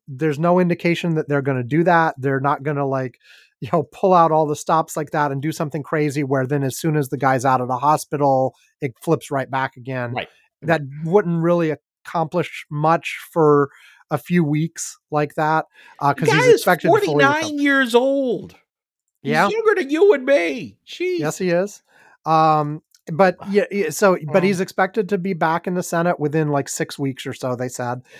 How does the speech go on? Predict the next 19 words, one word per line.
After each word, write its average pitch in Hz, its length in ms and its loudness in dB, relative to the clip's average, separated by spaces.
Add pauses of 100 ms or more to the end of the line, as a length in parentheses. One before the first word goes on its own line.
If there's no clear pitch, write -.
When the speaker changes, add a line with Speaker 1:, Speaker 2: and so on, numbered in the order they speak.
(300)
Speaker 1:
Uh, 143 300 2
so 143 180 -2
cross 160 280 2
your 156 80 -8
fingers 180 340 -2
that 160 120 -8
that's 160 220 -2
the 151 60 -12
case. 220 400 -4 (420)
Um, 165 440 2 (180)
but 165 340 0
yeah, 147 340 0
you're 151 180 0
right. 143 240 0
The, 143 800 -8 (100)
i-, 196 40 -4
i-, 208 180 0
if 233 200 0 (200)
worse 185 480 0